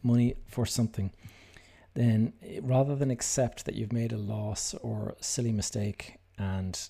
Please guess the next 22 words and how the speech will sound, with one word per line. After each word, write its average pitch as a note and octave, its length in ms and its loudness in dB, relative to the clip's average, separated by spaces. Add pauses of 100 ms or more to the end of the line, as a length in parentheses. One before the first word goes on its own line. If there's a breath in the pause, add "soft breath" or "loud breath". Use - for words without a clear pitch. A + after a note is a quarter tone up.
you A2 100 -4
know, F#2+ 220 -4
you're A2 140 -4
gonna A2 200 -2
make G2 220 -2
a - 20 -2
loss G#2+ 380 -2
here, - 240 -8 (320 soft breath)
you A#2+ 140 2
actually C3 300 -2
keep - 380 -4 (100)
on A2+ 440 0 (300)
putting A#2 460 -2
money G#2+ 360 0
in G2+ 260 -4 (160)
to G2 500 -6
avoid, G#2+ 560 -2 (440)
you G#2 100 -2
know, G2 200 -4 (120)
crystallizing G#2+ 640 -2
the F#2 80 -4
loss F#2 340 -6